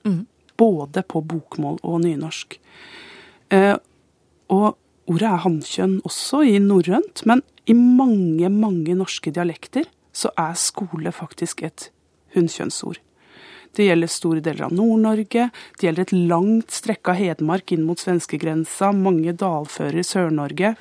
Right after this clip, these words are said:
Speaker 2: flere steder i Hallingdal for eksempel, så er dette et hunnkjønnsord? Eh, så kort sagt så er det såpass mange tradisjonelle norske dialekter som behandler skole som hunnkjønnsord, i tillegg til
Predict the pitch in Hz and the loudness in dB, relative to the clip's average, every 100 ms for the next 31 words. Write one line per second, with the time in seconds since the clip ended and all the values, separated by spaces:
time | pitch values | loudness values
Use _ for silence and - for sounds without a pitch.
0 | _ _ _ _ _ - 180 165 - 151 | _ _ _ _ _ -4 0 0 2 0
1 | 160 202 190 190 190 190 202 208 190 233 | 2 2 2 2 2 0 0 -2 -2 -2
2 | 247 - - 151 151 185 247 _ _ - | -2 -4 -4 -4 -2 -2 -2 _ _ -4
3 | 226 _ - - 220 - 214 - 185 185 | -4 _ -4 -4 -2 -2 -2 -4 -4 -4
4 | - 294 311 - - - - - - - | -2 0 0 -4 -20 -18 -20 -20 -20 -4
5 | 208 214 - 240 - - 233 - 202 - | -2 -2 0 -2 -2 -6 -6 -4 -6 -4
6 | 254 - 160 165 - - - - _ _ | -6 -4 -6 -6 -8 -8 -10 -12 _ _
7 | 226 220 220 185 165 190 - - 175 - | -2 0 0 2 0 -2 -4 -4 -4 0
8 | 185 175 147 151 226 269 _ - 185 - | 2 2 0 -2 -2 -4 _ -4 -2 -2
9 | 156 170 165 - - 240 202 180 175 165 | -2 0 -2 -6 -4 -2 0 -2 -2 -2
10 | 160 165 196 - 190 156 170 185 175 180 | -2 -2 -4 -4 -4 -4 -4 -4 -2 2
11 | 185 - 165 - 254 392 - - - _ | 0 0 -4 -2 0 0 -2 -20 -20 _
12 | _ _ 233 240 - - 262 190 151 143 | _ _ 0 0 -2 0 2 2 -2 -4
13 | 151 - 320 330 | -6 -2 0 0